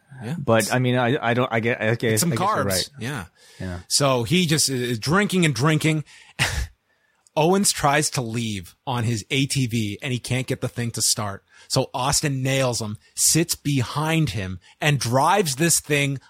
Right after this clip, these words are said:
Speaker 1: up the stage. I thought they were just gonna crash into the set. I didn't know what they were gonna do here. He pu-, he stops it and they fight on the stage, and we get more. We get two vertical suplexes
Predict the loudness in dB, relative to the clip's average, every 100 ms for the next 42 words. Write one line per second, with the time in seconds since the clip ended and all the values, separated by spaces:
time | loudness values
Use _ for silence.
0 | -2 -2 0 0 0 0 -2 -6 -10 -6
1 | -6 -2 0 0 -2 -6 -4 -6 -6 -6
2 | -4 -4 -4 -6 0 0 0 -6 -4 0
3 | 0 0 -2 -2 -2 -4 -4 -6 -6 -12
4 | -20 -20 -8 -8 0 0 0 -4 -6 -8
5 | -4 -2 0 0 0 -2 -4 -6 -6 -6
6 | -6 0 2 2 2 2 2 2 0 -2
7 | -4 -10 -20 -12 -6 -4 -2 0 0 2
8 | 2 2 4 4 2 0 0 2 0 -2
9 | -2 0 2 2 2 0 2 2 2 0
10 | 2 0 -2